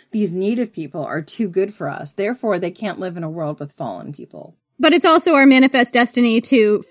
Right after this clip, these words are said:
Speaker 2: in a flawed fashion, rule over their land.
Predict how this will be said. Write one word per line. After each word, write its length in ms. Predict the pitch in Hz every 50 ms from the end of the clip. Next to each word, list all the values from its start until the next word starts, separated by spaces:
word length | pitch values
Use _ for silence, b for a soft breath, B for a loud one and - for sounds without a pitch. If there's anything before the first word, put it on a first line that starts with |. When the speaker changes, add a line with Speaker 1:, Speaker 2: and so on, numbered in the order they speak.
| - _
Speaker 2:
in 140 | - 269 262
a 60 | 262
flawed 360 | 254 - 311 269 254 247 254
fashion, 500 | - 277 262 254 277 - - 277 254 247
rule 480 | 214 254 277 277 277 269 254 254 262 254 -
over 260 | 247 233 220 233 233
their 200 | 220 233 226 226
land. 540 | 220 220 208 208 208 202 196 202 202 220